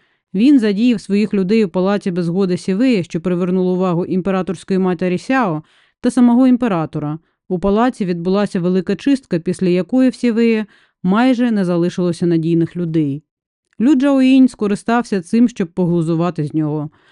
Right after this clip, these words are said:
Та Сівей не став сперечатися і спокійно зауважив: «Якби Джен Бао був людиною сумнівного характеру, легкою до хабарів,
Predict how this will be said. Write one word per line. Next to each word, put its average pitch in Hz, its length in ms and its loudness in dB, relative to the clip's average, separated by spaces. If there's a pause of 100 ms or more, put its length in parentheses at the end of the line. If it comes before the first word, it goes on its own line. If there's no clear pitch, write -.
(280)
Та 262 140 0
Сівей 302 320 2
не 262 100 2
став - 220 -2
сперечатися 233 680 -4
і 214 40 -2
спокійно 185 480 0
зауважив: 175 720 -4 (840)
«Якби 160 460 2
Джен 160 280 2
Бао 151 300 -2
був 143 220 -6
людиною 156 440 0
сумнівного 151 600 0
характеру, 143 720 -6 (100)
легкою 147 420 -4
до 139 100 -6
хабарів, 170 540 -4